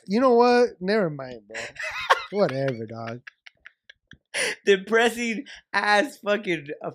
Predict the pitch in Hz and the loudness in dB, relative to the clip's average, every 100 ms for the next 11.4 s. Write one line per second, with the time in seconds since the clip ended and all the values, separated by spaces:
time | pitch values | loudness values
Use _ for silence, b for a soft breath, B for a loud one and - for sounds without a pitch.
0 | - 180 196 - 196 185 185 180 175 165 | -6 -6 -6 -8 -6 -4 -2 -2 -2 -4
1 | 160 156 156 - - 147 185 277 240 151 | 0 0 0 -4 -2 0 2 4 4 4
2 | 147 170 170 147 135 117 127 139 139 131 | 4 4 2 0 -4 -4 -2 -2 -2 -4
3 | 170 196 151 143 - 135 185 262 185 196 | -2 0 0 -2 -2 0 2 4 6 6
4 | 202 208 135 160 139 131 127 120 147 151 | 4 0 -2 0 -2 -4 -10 -12 -8 -2
5 | 170 170 131 120 117 110 117 _ _ _ | -2 -2 -6 -8 -10 -16 -18 _ _ _
6 | 123 127 147 131 131 190 180 165 151 127 | -8 -4 -2 -2 -2 2 2 2 -2 -12
7 | - 135 160 135 - 127 110 120 113 107 | -6 -4 -4 -6 -10 -12 -14 -16 -16 -18
8 | 110 - 131 143 120 120 143 165 175 - | -18 -16 -10 -10 -10 -4 0 2 2 -2
9 | 135 117 120 117 139 180 180 - 175 170 | -6 -6 -8 -8 -6 -2 -2 -2 -8 -8
10 | 131 160 160 156 156 - 127 117 123 131 | -6 -4 -2 0 -2 -6 -12 -12 -12 -14
11 | 131 120 117 107 | -14 -16 -16 -20